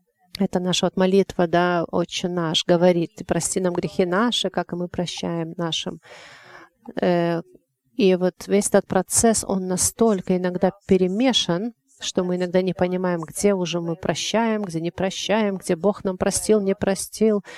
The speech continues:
Вроде бы всё прощено уже. Господь, когда Он взял на грех, Он взял всё на крест, да? Все наши грехи, все наши, э, любые неправды, да,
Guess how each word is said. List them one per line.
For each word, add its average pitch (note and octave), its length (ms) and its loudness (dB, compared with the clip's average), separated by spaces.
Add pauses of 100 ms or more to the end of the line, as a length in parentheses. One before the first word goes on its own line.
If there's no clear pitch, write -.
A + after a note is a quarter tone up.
(120)
Вроде G3 280 2
бы F3+ 120 2
всё F3+ 220 -4
прощено G#3 640 0
уже. F#3 580 0 (380)
Господь, - 480 -2
когда F3+ 440 0
Он F3+ 200 -4 (200)
взял F#3+ 220 2
на F3+ 160 0
грех, G#3 560 0
Он E3 120 -2
взял D#3+ 200 -4
всё G#3+ 360 -4
на D#3+ 120 -4
крест, - 420 -12 (140)
да? G3 220 4 (400)
Все - 220 2
наши A3 260 2
грехи, G3+ 800 2 (300)
все - 220 2
наши, G3 680 2 (800)
э, F3+ 600 0
любые F3 800 0 (1700)
неправды, F3+ 760 -2
да, F#3+ 220 -4